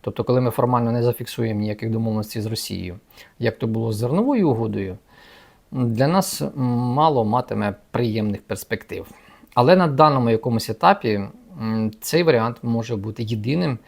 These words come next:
який сприятиме Україні для збереження України,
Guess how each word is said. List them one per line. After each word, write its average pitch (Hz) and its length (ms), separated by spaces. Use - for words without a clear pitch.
який 120 240
сприятиме 117 580
Україні 120 560
для 110 380
збереження 120 640
України, 117 500